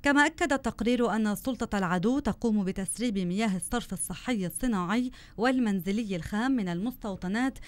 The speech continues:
إلى أراضي الرعي والزراعة مباشرة، ما يؤدي إلى انعدام الأمن الغذائي،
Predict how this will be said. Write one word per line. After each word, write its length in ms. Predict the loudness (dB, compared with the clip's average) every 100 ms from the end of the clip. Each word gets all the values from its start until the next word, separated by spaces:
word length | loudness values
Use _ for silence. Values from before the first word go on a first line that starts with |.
| -14 0
إلى 180 | 2 4
أراضي 400 | 2 2 2 2
الرعي 380 | 2 2 2
والزراعة 680 | 2 0 0 0 2 2 2
مباشرة، 840 | 4 4 2 2 2 2 2 2 0 -8 -6
ما 140 | -2 0
يؤدي 540 | 0 -2 0 2 2
إلى 100 | 2
انعدام 440 | 2 2 2 2
الأمن 280 | 2 0 0
الغذائي، 600 | 0 0 0 0 0 -2